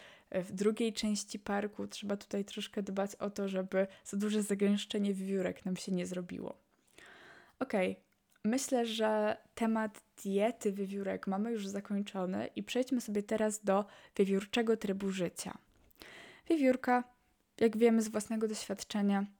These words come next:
jest aktywna za dnia, szczególnie rano i po południu. E, jeżeli chodzi o jej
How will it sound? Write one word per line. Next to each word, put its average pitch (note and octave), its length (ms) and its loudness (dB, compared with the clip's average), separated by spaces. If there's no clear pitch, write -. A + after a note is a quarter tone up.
jest A#3+ 180 2
aktywna G3+ 460 -2
za F3+ 140 -2
dnia, B3 300 2
szczególnie G#3+ 560 2
rano G3+ 420 2
i G3 160 -2
po G3 120 -6
południu. G3 640 0
E, G#3 260 2
jeżeli B3+ 360 2
chodzi G#3 480 0
o G3+ 80 -2
jej G3+ 380 2